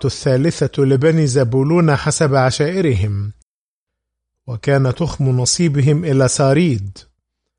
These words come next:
وصعد تخمهم نحو الغرب ومرعلة، ووصل إلى دباشة،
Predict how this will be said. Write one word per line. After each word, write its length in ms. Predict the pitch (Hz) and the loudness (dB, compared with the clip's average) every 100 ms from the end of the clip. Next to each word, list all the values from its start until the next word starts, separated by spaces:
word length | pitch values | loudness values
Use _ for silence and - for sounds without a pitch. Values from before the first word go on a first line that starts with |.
| _ - | _ -12
وصعد 520 | 123 - 143 139 127 | -6 0 2 2 0
تخمهم 560 | - 180 160 151 135 135 | -2 -2 2 2 2 2
نحو 300 | 131 - 127 | 0 -2 -2
الغرب 460 | 123 127 170 139 | -2 0 0 2
ومرعلة، 760 | 139 135 131 135 139 175 131 95 - _ _ _ _ _ _ _ - | 2 2 4 2 2 2 0 -2 -14 _ _ _ _ _ _ _ -6
ووصل 420 | 127 147 - 147 | -2 0 2 2
إلى 280 | 139 139 143 | 2 2 2
دباشة، 640 | 135 123 151 151 - 110 | 0 0 0 0 -2 -8